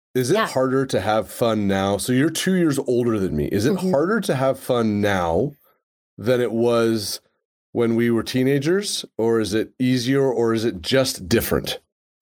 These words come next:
Speaker 2: Such a good question. I mean, so Halloween was last night, um,
Speaker 1: Halloween
Speaker 2: for our
Speaker 1: was last night, and
Speaker 2: listeners,
Speaker 1: it was
Speaker 2: right?
Speaker 1: fun.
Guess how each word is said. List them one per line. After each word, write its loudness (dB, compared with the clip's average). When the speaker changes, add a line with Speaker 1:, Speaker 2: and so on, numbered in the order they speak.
Speaker 2:
Such 0
a -2
good 0
question. -2
I -2
mean, 0
so 2
Halloween 0
was -2
last -2
night, 0
um, 0
Speaker 1:
Halloween 0
Speaker 2:
for -2
our 0
Speaker 1:
was 0
last 0
night, 0
and 0
Speaker 2:
listeners, 2
Speaker 1:
it 0
was -6
Speaker 2:
right? 2
Speaker 1:
fun. -2